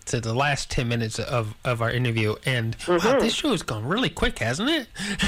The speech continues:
Speaker 2: It went so fast.
Speaker 1: <laughs> Yeah. Um, even, even with the, the, the, the slight computer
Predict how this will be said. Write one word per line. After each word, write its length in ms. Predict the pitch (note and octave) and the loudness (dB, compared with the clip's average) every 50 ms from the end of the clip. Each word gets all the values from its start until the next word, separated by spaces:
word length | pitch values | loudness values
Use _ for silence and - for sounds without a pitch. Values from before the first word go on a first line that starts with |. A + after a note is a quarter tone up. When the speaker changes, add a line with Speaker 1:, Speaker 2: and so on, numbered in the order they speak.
| - - - | 2 4 4
Speaker 2:
It 160 | B3+ A#3+ A#3 | 4 4 4
went 260 | G#3 F#3 - C#4+ - - | 4 2 2 0 -2 -2
so 200 | - D4+ - B3+ C4 - | 0 2 2 0 0 -2
fast. 360 | - - C#4+ D#4 A3 - - - | -2 0 0 0 -2 -4 -8 -12
Speaker 1:
<laughs> 40 | |
Yeah. 260 | A3 G#3+ F#3+ G3 D#3+ - - - - - - - - - - - - - | -6 -4 -2 -2 -2 -4 -6 -12 -14 -12 -10 -10 -8 -10 -10 -10 -6 -2
Um, 440 | G#3 G#3 G#3+ G#3 G#3 G3 F#3 F#3+ - - - - | 0 2 2 4 2 2 0 -2 -6 -10 -8 -4
even, 280 | F#3 F3 F#3+ E3+ D#3+ | -2 0 0 0 0
even 280 | D#3+ D#3 D#3+ D#3+ D#3 C#3 | -2 -2 -2 -2 -2 0
with 200 | D3 D3+ D3+ - | 0 -2 -2 -2
the, 300 | - B2+ B2 A#2+ B2 B2 - | -4 -2 -2 -2 -4 -6 -6
the, 260 | - A#2 A2 A2+ B2+ - - - | -4 -4 -2 -4 -4 -8 -10 -6
the, 240 | - A#2 A2+ A#2 - - - - | -6 -4 -4 -4 -8 -10 -10 -6
the 400 | G#2+ G#2 G#2 G#2+ G#2 G#2 G#2+ G#2 | -4 -4 -2 -2 -4 -4 -4 -4
slight 340 | - - - G2+ F#2 - | -4 -2 -2 -2 -4 -4
computer 520 | - - G2 - A2 G#2+ G#2+ A2 A#2 - | -6 -6 -4 -2 0 0 2 0 0 -2